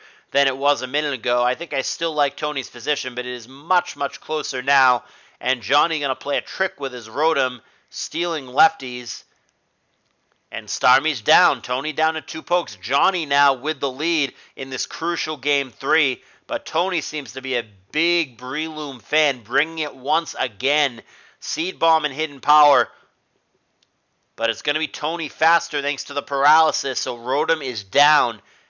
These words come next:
Now Kuhn is going to have to survive Seed Bomb. Or just be faster, that works. Ice Beam takes him down.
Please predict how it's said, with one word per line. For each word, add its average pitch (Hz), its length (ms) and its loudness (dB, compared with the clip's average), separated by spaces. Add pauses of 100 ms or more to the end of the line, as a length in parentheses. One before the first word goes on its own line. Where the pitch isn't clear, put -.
(120)
Now 120 160 4
Kuhn 185 480 -6
is 139 120 -8
going 143 220 2
to 139 60 -8
have 139 200 2
to 135 80 -16
survive 135 440 2
Seed 131 360 -8
Bomb. 107 420 -2 (880)
Or 156 200 0
just 151 180 -4
be 143 120 -8
faster, 143 500 4
that 117 240 0
works. 170 360 -2
Ice 131 260 0
Beam 131 260 -10
takes 135 300 -4
him 123 100 -16
down. 165 420 2